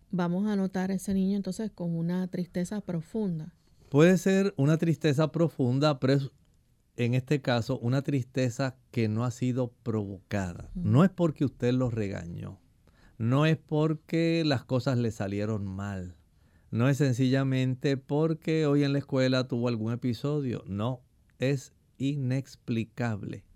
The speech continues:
Speaker 2: Por alguna razón que usted desconoce y que usted no puede relacionar con nada,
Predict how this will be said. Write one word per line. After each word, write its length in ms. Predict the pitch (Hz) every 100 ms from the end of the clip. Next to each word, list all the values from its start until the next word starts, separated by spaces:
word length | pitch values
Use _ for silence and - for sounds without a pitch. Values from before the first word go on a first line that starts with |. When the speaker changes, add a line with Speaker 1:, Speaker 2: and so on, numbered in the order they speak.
| - _ _ _ -
Speaker 2:
Por 200 | 143 135
alguna 460 | 127 120 143 151
razón 600 | 147 147 131 131 123 131 -
que 140 | 127
usted 300 | 113 - 127
desconoce 800 | 113 101 - 120 117 139 127 123 -
y 140 | 135
que 120 | - 113
usted 320 | - 123 135
no 200 | 143 135
puede 580 | - 127 139 139 139 -
relacionar 880 | 104 117 120 117 104 110 113 131 139
con 320 | - 117 107 113
nada, 420 | 120 110 90